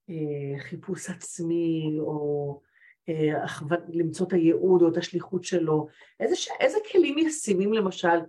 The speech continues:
לא את כל הקורס, כי אחרת לא נבוא ללמוד אצלך, אבל א-, איך את מתחילה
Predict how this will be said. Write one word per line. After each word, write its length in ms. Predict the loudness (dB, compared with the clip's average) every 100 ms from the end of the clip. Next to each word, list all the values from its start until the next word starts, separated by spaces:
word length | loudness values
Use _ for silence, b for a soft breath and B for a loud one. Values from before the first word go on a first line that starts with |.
| b _
לא 120 | 2 2
את 100 | 2
כל 180 | 2
הקורס, 380 | 2 0 -2 -2
כי 120 | -2
אחרת 260 | -4 -4 -4
לא 60 | -6
נבוא 220 | -6 -4
ללמוד 320 | -2 -2 -2
אצלך, 400 | -6 -8 -10 -10 _ _ _ _ -6
אבל 220 | 0 2
א-, 100 | 2
איך 340 | 2 2 2 0
את 60 | 0
מתחילה 760 | -4 -4 2 4 6 6 4